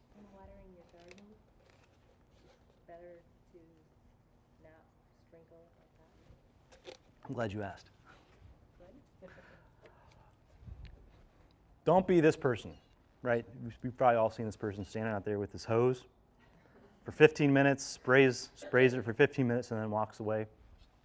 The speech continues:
Speaker 2: That is the worst way, that is the least effective way to water. These things are great for washing your car. They're not great for watering your garden.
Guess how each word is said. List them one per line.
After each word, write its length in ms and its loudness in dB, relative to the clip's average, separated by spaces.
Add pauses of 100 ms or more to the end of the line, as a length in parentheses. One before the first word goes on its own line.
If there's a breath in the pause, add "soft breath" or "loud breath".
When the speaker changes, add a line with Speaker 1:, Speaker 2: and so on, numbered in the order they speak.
(300)
Speaker 2:
That 100 -10
is 120 -6
the 100 -2
worst 360 2
way, 260 -2 (720 loud breath)
that 60 -4
is 100 0
the 80 2
least 360 2
effective 400 0
way 180 2
to 100 -10
water. 420 -6 (800 loud breath)
These 120 -10
things 220 -2
are 60 -4
great 220 2
for 100 -8
washing 320 2
your 120 -6
car. 460 2
They're 160 -8
not 280 -4
great 280 -10
for 220 -16
watering 420 -8
your 80 -12
garden. 320 -16